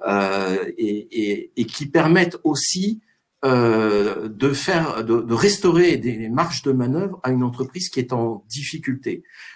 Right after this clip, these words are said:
Donc ça, c'est quelque chose qui est d'ailleurs assez mal présenté, je trouve, d'une manière générale,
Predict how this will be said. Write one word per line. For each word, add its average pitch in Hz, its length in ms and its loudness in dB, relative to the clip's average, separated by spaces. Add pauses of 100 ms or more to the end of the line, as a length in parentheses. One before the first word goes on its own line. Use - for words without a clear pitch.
(120)
Donc 107 340 2
ça, 196 340 2
c'est 160 180 -2
quelque 143 260 -2
chose 196 320 0
qui - 160 -4
est 117 40 0
d'ailleurs 131 640 0
assez 120 680 2
mal 131 320 0
présenté, 135 640 0
je 113 160 -8
trouve, 127 240 -8
d'une 107 160 -6
manière 110 260 -4
générale, 123 560 -2